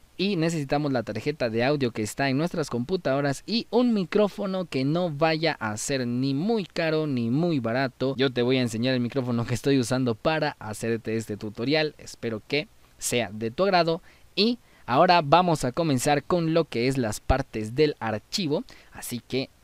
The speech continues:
para comenzar vamos a empezar con la parte de arriba. El archivo es esto, que quiero que te lo vayas aprendiendo de una sola vez. Lo vas a ir aprendiendo conforme el tiempo. Para editar tenemos todos estos controles activos en los cuales vamos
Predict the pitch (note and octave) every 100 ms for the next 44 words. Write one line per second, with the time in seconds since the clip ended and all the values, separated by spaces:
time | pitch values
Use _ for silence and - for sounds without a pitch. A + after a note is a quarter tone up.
0 | - A#2+ A#2 A#2 A#2 B2+ F#3 C#3+ C#3+ E3
1 | E3 D#3 A#2+ A2 A#2 D#3 C#3+ A#2 C#3 C#3+
2 | G#2 A#2 C3+ A2+ G3 B3 B3+ - A#2 A2
3 | - E3+ C3 A2+ F3+ A3+ - D4 C#4 C#3
4 | A2+ D3+ D3 C3 A#2 B2+ C3+ - A2+ A2+
5 | A2+ G#2+ C3 D3 B2+ B2 B2 - A2+ A2+
6 | G3+ A3+ A2 A2+ A#2+ A#2+ A#2+ A2+ A2+ A#2
7 | A2 D3 D#3 E3 D#3 C3 B2 G#2 F#3+ G#3+
8 | G#3 C4+ C#4 - - - - C#4+ C4 B3
9 | F#3+ F#3+ F#3 E3 D3+ D#3 C#3+ - D#3 C3
10 | D#3 C#3+ - C#3+ - G#2+ G2+ C#3 C3+ A#2+
11 | - - A2 - - G#3+ C3+ D#3 A3+ G3
12 | C4 F#3+ - D#3 D3+ D3 C3+ C3+ C#3 C3+
13 | C3+